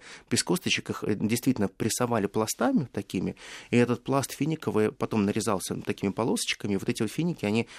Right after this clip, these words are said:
были, считалось таким очень хорошим лакомством. Причем ценилось гораздо больше, чем, а, мед. Хотя финики в меду ценились еще больше, но их специально высушивали на солнце, чтобы они превращались в некую такую финиковую пастилу, которая пропитывалась, а,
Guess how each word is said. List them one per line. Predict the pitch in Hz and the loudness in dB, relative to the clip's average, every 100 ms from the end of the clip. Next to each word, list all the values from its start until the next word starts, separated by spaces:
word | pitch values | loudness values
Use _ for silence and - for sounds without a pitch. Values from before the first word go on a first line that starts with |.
| - | -14
были, | - 92 110 | -4 2 4
считалось | - - 113 110 | 2 0 -2 -4
таким | - 107 | -6 -4
очень | 95 - | -4 -2
хорошим | 104 101 107 101 | -4 -2 -2 -4
лакомством. | 90 - - - 117 - - - | -4 -8 -10 -10 -10 -12 -18 -6
Причем | - 110 | 0 2
ценилось | - 101 117 131 - | 2 2 2 0 0
гораздо | 98 98 92 | 0 0 -2
больше, | 90 107 104 - | 0 0 0 -4
чем, | - 107 98 - | -2 0 0 -2
а, | 98 98 98 | -2 0 2
мед. | 107 107 92 - - - - - | 2 2 0 -4 -18 -20 -20 -16
Хотя | - 117 - 127 | -2 0 2 2
финики | - 139 104 - 104 - | 2 0 0 2 2 2
в | 98 107 104 | 2 4 4
меду | 107 110 165 | 4 2 0
ценились | - 127 110 113 - | 2 4 4 2 0
еще | 135 - 101 | 0 2 0
больше, | 98 190 - 117 - - - - | 2 0 0 -4 -6 -14 -14 0
но | 110 120 | 4 6
их | 143 | 6
специально | - 107 139 139 | 2 -2 0 2
высушивали | 107 104 110 - 95 | 0 -2 -2 0 0
на | 104 | -2
солнце, | - 185 202 95 | -2 -2 -2 -4
чтобы | - 110 | -2 -2
они | |
превращались | 123 98 98 - 123 - | 0 -2 -2 0 -2 2
в | |
некую | 104 123 - 104 | 2 2 0 -4
такую | 107 - 120 | -2 2 2
финиковую | - - 143 143 135 127 123 | 2 -4 0 0 2 2 2
пастилу, | 127 - - 135 104 87 - - | 0 -2 2 4 2 0 -8 0
которая | 107 92 | 2 2
пропитывалась, | 95 - - - 92 90 - | -2 -4 -8 -10 -8 -4 -2
а, | 90 92 | 0 -2